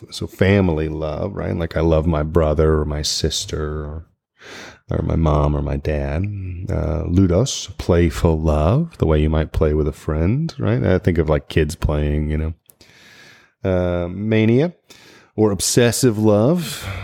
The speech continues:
Um, you know, sometimes we've been there, one or, once or twice maybe, uh, where we can't get over our ex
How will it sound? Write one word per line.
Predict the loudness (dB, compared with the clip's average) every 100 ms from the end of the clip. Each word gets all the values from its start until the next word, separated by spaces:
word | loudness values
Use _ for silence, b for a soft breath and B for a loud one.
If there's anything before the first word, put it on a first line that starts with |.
| B
Um, | -8 -4 -2 -2 -4 -4 -4 -6 -10 -10 -6
you | -4
know, | -6 -8
sometimes | -6 -4 0 0 2
we've | 0 2
been | 2 4
there, | 4 2 -2 _ _ _ -6
one | -2 -2
or, | -2
once | 0 0 0
or | -4
twice | -2 0 0 -4
maybe, | -6 -6 -10 -16 _ _ B B B B B B B B
uh, | -4 -4
where | -2 -2
we | -2
can't | 0 2 2 2
get | 2
over | 2 2 0
our | 0 0
ex | 0 -2 -4 -12 -10 -12